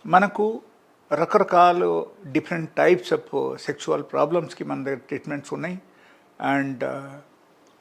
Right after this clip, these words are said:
all are highly successful treatment. And, uh, స్పెషల్గా ఇప్పుడు ఉన్న కాలంలో రకరకాల ప్రాబ్లమ్స్ వస్తున్నాయి, but దానిలో ఒక ప్రాబ్లం చాలా కామన్ ప్రాబ్లం అది.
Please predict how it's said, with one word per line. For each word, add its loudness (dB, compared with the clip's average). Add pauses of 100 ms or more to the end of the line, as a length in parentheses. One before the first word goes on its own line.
(120)
all 10 (120)
are 4
highly 2 (120)
successful -4
treatment. -8 (960)
And, -2
uh, 2
స్పెషల్గా 4 (120)
ఇప్పుడు -4
ఉన్న 0
కాలంలో 2 (480)
రకరకాల 2
ప్రాబ్లమ్స్ 2
వస్తున్నాయి, -4
but 0
దానిలో 4
ఒక 0
ప్రాబ్లం 4 (160)
చాలా 8
కామన్ 4
ప్రాబ్లం 0
అది. -14